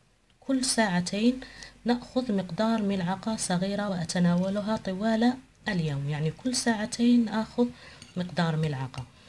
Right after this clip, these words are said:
كل ساعتين آكل ملعقة صغيرة إلى الوصول إلى الليل. قبل النوم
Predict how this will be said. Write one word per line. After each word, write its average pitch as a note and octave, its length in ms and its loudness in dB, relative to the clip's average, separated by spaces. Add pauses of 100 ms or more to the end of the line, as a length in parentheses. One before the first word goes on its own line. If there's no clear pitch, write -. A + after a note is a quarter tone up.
(220)
كل A#3+ 160 -4
ساعتين A#3+ 680 4
آكل G3 340 -6
ملعقة E3+ 420 -2
صغيرة A#3 460 0 (120)
إلى C4+ 340 4 (500)
الوصول A#3+ 640 4
إلى F3 140 2
الليل. G3+ 460 2 (440)
قبل A3 280 2
النوم G#3 560 6